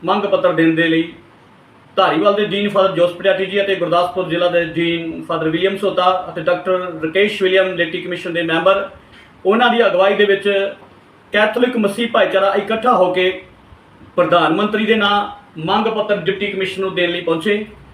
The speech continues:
ਜ਼ਿਕਰਯੋਗ ਹੈ ਕਿ ਸਰਕਾਰ ਅਤੇ ਛੱਤੀਸਗੜ੍ਹ ਦੀ ਪੁਲਿਸ ਨੇ ਕਾਇਰਤਾ ਵਾਲਾ ਇੱਕ ਕੰਮ ਕੀਤਾ ਹੈ। ਸਕੂਲਾਂ ਅਤੇ ਕਾਲਜਾਂ, ਹਸਪੀਟਲਾਂ ਅਤੇ ਯਤੀਮਖਾਨਿਆਂ ਵਿੱਚ ਸੇਵਾ ਕਰਦੀਆਂ ਸਿਸਟਰਾਂ, ਜੋ ਆਪਣੇ ਘਰਾਂ ਤੋਂ ਕੋਹਾਂ ਦੂਰ ਪ੍ਰਭੂ ਨੂੰ ਆਪਣਾ ਜੀਵਨ ਸਮਰਪਿਤ ਕਰਕੇ ਲੋਕ ਸੇਵਾ ਨੂੰ ਸਮਰਪਿਤ ਕੀਤਾ ਹੈ,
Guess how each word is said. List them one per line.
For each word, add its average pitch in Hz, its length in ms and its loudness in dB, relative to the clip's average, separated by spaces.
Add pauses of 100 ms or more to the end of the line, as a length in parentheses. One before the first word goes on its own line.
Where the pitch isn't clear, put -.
(520)
ਜ਼ਿਕਰਯੋਗ 220 480 2
ਹੈ 196 140 4
ਕਿ 185 420 0
ਸਰਕਾਰ 170 280 0
ਅਤੇ 175 140 -4
ਛੱਤੀਸਗੜ੍ਹ 160 540 -6
ਦੀ 160 80 -4
ਪੁਲਿਸ 160 300 -10
ਨੇ 156 280 -10 (760)
ਕਾਇਰਤਾ 156 360 -2
ਵਾਲਾ 160 160 -2
ਇੱਕ 156 120 -10
ਕੰਮ 156 220 -8
ਕੀਤਾ 156 240 -8
ਹੈ। 143 320 -12 (500)
ਸਕੂਲਾਂ 202 440 -2
ਅਤੇ 185 140 -6
ਕਾਲਜਾਂ, 170 480 -2 (1000)
ਹਸਪੀਟਲਾਂ 160 760 -6
ਅਤੇ 156 120 -8
ਯਤੀਮਖਾਨਿਆਂ 156 640 -8
ਵਿੱਚ 151 120 -14
ਸੇਵਾ 147 240 -8
ਕਰਦੀਆਂ 143 320 -10
ਸਿਸਟਰਾਂ, 151 400 -14 (560)
ਜੋ 147 140 -2
ਆਪਣੇ 156 220 -4
ਘਰਾਂ 151 200 -4
ਤੋਂ 160 120 -4
ਕੋਹਾਂ 196 240 -6
ਦੂਰ 151 400 -10 (1120)
ਪ੍ਰਭੂ 165 180 -2
ਨੂੰ 185 120 -4
ਆਪਣਾ 165 180 -4
ਜੀਵਨ 160 200 -4
ਸਮਰਪਿਤ 156 320 -6
ਕਰਕੇ 160 240 -6
ਲੋਕ 156 180 -8
ਸੇਵਾ 151 220 -6
ਨੂੰ 156 100 -10
ਸਮਰਪਿਤ 147 300 -10
ਕੀਤਾ 147 280 -10
ਹੈ, 147 340 -12